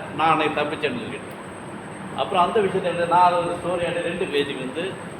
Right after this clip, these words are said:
குமுதம் வாங்க வந்ததால் தப்பினேன்னு சொல்லிட்டு ஸ்டோரி பண்ணியிருந்தேன். அப்போ அதை ஒரு பெரிய மகிழ்ச்சி, அவரோட ஃபோட்டோ போட்டு குமுதரனை அது கைவசம் இருந்து அது அவருக்கு ரொம்ப ஒரு இதாச்சு. அதுக்கப்புறம் வந்து அவரு நல்ல விஷயம் என்னன்னா,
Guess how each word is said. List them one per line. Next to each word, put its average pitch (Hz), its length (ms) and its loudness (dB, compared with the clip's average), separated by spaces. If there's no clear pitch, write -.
குமுதம் 202 340 2
வாங்க 170 300 6
வந்ததால் 151 520 4
தப்பினேன்னு 156 460 2
சொல்லிட்டு 135 640 2
ஸ்டோரி 147 340 0
பண்ணியிருந்தேன். 113 400 -4
அப்போ - 140 0
அதை 175 160 6
ஒரு 185 120 4
பெரிய 175 260 2
மகிழ்ச்சி, 160 260 4
அவரோட 151 300 4
ஃபோட்டோ 160 360 2
போட்டு - 240 -4
குமுதரனை 147 500 -4
அது 131 400 -2
கைவசம் 143 380 -2
இருந்து 143 400 -4
அது 151 100 4
அவருக்கு 160 300 6
ரொம்ப 175 180 0
ஒரு 156 220 6
இதாச்சு. 107 420 -6
அதுக்கப்புறம் 180 480 2
வந்து 165 180 2
அவரு 151 220 4
நல்ல 147 200 0
விஷயம் 139 240 -4
என்னன்னா, 123 260 -4